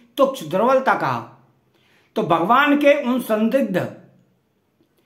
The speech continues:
वचनों से अर्जुन को ऐसा विचार हुआ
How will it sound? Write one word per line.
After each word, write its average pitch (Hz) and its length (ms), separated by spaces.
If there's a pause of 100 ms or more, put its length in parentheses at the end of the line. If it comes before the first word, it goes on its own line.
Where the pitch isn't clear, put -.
(180)
वचनों 269 460
से - 460 (800)
अर्जुन 240 340
को 247 140
ऐसा 226 320
विचार 247 340
हुआ 190 220